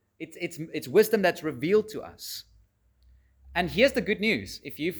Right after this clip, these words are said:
maybe don't feel like you are the sharpest pencil in the packet, or if you feel like, okay, there's other guys that are just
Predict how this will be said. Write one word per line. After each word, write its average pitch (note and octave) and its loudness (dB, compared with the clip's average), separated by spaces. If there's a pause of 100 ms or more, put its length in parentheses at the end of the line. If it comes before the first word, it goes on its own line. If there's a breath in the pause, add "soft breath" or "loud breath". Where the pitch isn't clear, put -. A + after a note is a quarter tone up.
maybe F3 2
don't F#3 2
feel F#3+ 0
like D#3+ 6
you C#3+ 2
are C#3+ 4
the B2+ 0 (500)
sharpest E3 0
pencil E3 -4
in C3 -4
the A#2 2 (200)
packet, D3+ -6 (920)
or C#3+ 4
if C#3+ 2
you C#3+ 0
feel E3+ 0
like, C#3+ 6
okay, D3+ 0
there's D3 0
other E3 2
guys D3 6
that C#3 -6
are B2+ -8
just D3+ -4